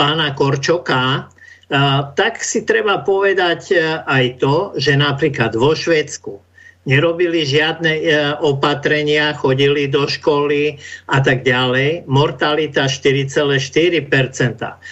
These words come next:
V susednom Norsku päť, v susednom Dánsku päť celé štyri a v susednom Fínsku osem celých sedem.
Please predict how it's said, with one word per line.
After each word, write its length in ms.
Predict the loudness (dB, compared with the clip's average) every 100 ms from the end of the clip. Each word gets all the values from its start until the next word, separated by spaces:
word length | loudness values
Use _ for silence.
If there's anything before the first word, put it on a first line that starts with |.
| -20 -14
V 80 | -2
susednom 560 | 0 2 2 2 -2
Norsku 560 | 0 0 -2 -4 -4 0
päť, 320 | 0 0 -4
v 80 | -10
susednom 640 | -4 0 0 0 -2 0
Dánsku 560 | 0 0 -4 -4 -4 0
päť 240 | 0 2
celé 240 | 0 0 -2
štyri 400 | 0 0 2 -2 -6 -16 -12 -8
a 80 |
v 80 | -4
susednom 480 | -2 2 2 2 0
Fínsku 480 | 0 0 -2 -2 0
osem 400 | 2 0 0 -4
celých 320 | 0 0 0
sedem. 400 | 0 -2 -2 -8